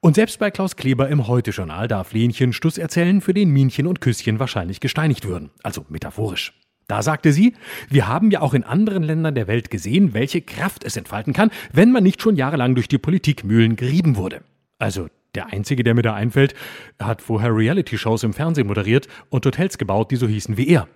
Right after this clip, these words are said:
Ist er das Vorbild von Baerbock? Müssen gut situierte Grünwähler befürchten, dass sie bald den Sturm auf den Reichstag vorbereiten müssen?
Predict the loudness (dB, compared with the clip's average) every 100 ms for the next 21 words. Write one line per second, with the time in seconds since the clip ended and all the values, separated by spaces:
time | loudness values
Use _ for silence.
0 | _ _ -6 -6 -6 -6 -6 -6 -2 0
1 | 0 -2 -4 -4 -2 -4 -8 -18 -12 -2
2 | -2 0 0 -2 -2 -6 -6 -4 -4 0
3 | 0 0 -2 -6 -2 -2 2 -2 -2 -6
4 | -4 -2 -4 -4 -2 -2 0 0 0 -2
5 | -4 -6 -10 -10 -10 -10 -6 -4 -2 -4
6 | -2 0 0 -2